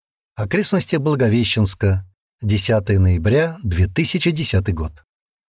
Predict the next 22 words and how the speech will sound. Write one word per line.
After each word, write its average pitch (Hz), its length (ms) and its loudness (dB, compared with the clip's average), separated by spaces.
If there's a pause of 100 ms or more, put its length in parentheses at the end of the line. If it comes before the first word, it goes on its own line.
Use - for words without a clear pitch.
(440)
"Кто 170 260 -6
вы 190 140 2
такие?" 202 600 -2 (600)
С - 120 -14
таким 110 320 -2
вопросом 107 480 0
ворвалась 104 440 2
в - 60 -8
комнату 107 400 2
Морганы 101 480 4
Вера. 92 340 0 (920)
"А 98 140 -4
отец 95 400 0
еще 104 200 2
говорит, 101 400 2
что - 160 -2
я 98 140 4
бесцеремонная", 92 1080 0 (300)
внутренне 98 720 2
усмехнулась 101 680 0
молодая 98 400 4
криганка, 104 640 -2